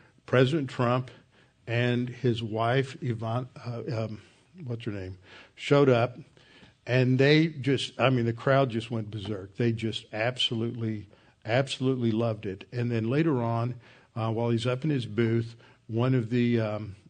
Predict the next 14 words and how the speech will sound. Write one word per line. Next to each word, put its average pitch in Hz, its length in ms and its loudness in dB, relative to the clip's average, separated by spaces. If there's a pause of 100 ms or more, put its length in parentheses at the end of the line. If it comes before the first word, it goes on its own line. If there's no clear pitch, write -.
(120)
um, 107 340 -10 (500)
current 139 520 -2
movie 127 360 2
stars, 110 640 -4
uh, 104 220 -8
Vince, 117 500 -4
uh, 110 180 -4
what's 139 200 -8
his - 180 -20
name? 135 300 -6 (600)
You 117 100 -2
remember? 127 380 -2 (120)
Did 107 140 -8
you? 123 60 -8